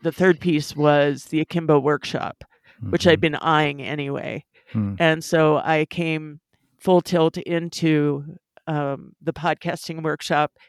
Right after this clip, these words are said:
Speaker 1: knowing that I was an odd man out or <laughs> odd woman out. And every time we got assignments, I kept having to torque them
Speaker 2: Mm, yeah, yeah,
Speaker 1: to
Speaker 2: just
Speaker 1: be, you know, something that I could use. So that's how I got here.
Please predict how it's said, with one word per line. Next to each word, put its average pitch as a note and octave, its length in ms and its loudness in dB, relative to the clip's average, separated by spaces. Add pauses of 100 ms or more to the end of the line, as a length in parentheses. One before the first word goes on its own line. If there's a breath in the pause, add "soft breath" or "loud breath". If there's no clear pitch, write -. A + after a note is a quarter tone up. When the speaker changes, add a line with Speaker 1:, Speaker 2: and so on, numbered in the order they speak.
(480 soft breath)
Speaker 1:
knowing G3 520 2
that E3 180 6
I E3 180 8
was D#3+ 500 4
an E3 140 0
odd E3 240 4
man D3+ 220 0
out D3+ 260 0
or D3+ 240 0
<laughs> - 40 -20
odd A#3 200 2 (120)
woman A3 360 4
out. D#3+ 420 2 (460 loud breath)
And F3+ 140 2
every E3+ 200 4
time E3 220 2
we E3 100 0
got D#3 180 6
assignments, D#3+ 720 0
I D#3 120 0
kept - 220 -2
having D3+ 260 0
to D3 80 -2
torque - 440 -4
them C#3 340 -12 (380)
Speaker 2:
Mm, B2 200 6 (180)
yeah, D#3+ 280 6 (260)
yeah, C#3+ 180 2
Speaker 1:
to F3 120 2
Speaker 2:
just A#2 80 4
Speaker 1:
be, D3 380 2 (540 soft breath)
you E3+ 140 0
know, C#3 240 -4 (160)
something E3+ 400 -4
that D3+ 100 4
I D3+ 140 4
could D3 160 -8
use. D#3+ 440 -2 (120)
So F3 140 -4
that's E3+ 200 2
how D#3 100 2
I D3+ 80 4
got B2+ 200 -6
here. - 240 -14